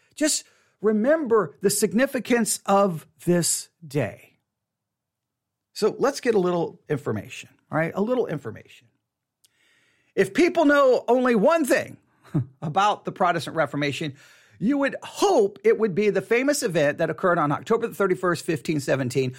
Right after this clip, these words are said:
when the ninety-five Theses of Martin Luther, supposedly, because there is some debate about it,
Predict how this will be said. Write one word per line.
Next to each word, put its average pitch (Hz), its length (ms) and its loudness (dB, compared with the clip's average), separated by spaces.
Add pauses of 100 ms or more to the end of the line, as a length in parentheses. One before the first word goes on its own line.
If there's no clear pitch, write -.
(140)
when 208 120 0
the 214 80 2
ninety-five 247 540 0
Theses 175 440 -4
of 147 80 -4
Martin 269 300 0
Luther, - 380 -4 (1200)
supposedly, 190 1000 0 (840)
because 147 260 0
there 175 160 2
is 220 120 2
some 240 200 0
debate 170 420 0
about 113 320 -4
it, - 180 -4